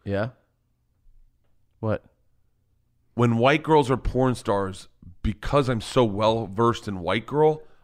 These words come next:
Speaker 2: I can see it on them first. Like, there's some telltale porn star signatures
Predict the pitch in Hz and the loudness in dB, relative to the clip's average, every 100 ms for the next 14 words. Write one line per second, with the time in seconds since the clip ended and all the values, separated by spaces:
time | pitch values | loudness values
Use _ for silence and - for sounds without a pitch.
0 | - 113 - 110 - - 143 123 - - | -6 -4 -2 -6 -6 -4 2 2 0 -4
1 | 110 113 113 104 - 104 85 - - _ | 0 2 2 -2 -4 -4 -4 -6 -20 _
2 | _ _ 110 - 123 - 117 - 139 143 | _ _ -4 0 -2 -2 -8 -2 0 0
3 | - 127 - - 127 127 120 120 113 - | 0 0 0 -4 -2 -2 -2 -2 -2 -4
4 | - 123 127 143 135 151 156 - | -4 -4 -2 -4 -2 -2 -2 -6